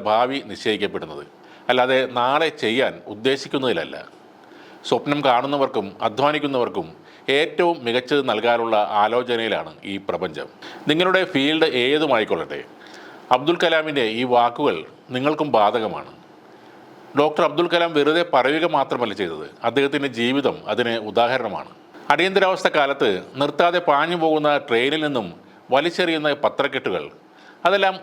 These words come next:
ഒരുമിച്ച് കൂട്ടിവെക്കാൻ സഹായിക്കുമ്പോൾ പത്ത് പൈസ കൂലിയായി കിട്ടും. ആ പണി ചെയ്ത് ആ പത്ത് പൈസ മേടിച്ചയാളാണ് നമ്മുടെ നാട്ടിലെ ഏറ്റവും വലിയ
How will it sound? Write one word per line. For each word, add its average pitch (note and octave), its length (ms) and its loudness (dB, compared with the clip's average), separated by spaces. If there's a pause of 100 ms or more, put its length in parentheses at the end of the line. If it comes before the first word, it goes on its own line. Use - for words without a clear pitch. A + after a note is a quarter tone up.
ഒരുമിച്ച് E3+ 420 0 (120)
കൂട്ടിവെക്കാൻ D3+ 560 0
സഹായിക്കുമ്പോൾ A#2+ 680 -2 (480)
പത്ത് D3+ 260 0
പൈസ C#3+ 280 0
കൂലിയായി B2 680 0
കിട്ടും. D#2 240 -14 (1040)
ആ - 20 4 (120)
പണി D#3 240 2
ചെയ്ത് B2+ 240 4 (260)
ആ - 20 6 (100)
പത്ത് C#3+ 260 0
പൈസ D#3+ 280 2
മേടിച്ചയാളാണ് G#2+ 680 0 (440)
നമ്മുടെ B2+ 280 2
നാട്ടിലെ G2+ 320 -2 (300)
ഏറ്റവും C#3+ 340 0
വലിയ B2 120 0